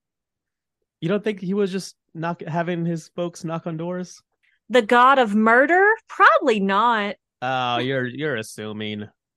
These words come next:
Speaker 2: <laughs> I'm assuming that there was a rash of murders all across,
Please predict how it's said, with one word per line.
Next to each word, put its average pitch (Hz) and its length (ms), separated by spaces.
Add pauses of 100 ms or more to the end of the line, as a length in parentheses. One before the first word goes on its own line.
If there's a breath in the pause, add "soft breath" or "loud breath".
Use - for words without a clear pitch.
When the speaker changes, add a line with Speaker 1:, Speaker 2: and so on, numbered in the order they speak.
Speaker 2:
<laughs> - 500
I'm 196 200
assuming 208 600
that 190 160
there 185 180
was 196 160
a 185 60
rash 156 600
of 175 180 (440)
murders 180 800 (280)
all 180 380
across, 190 640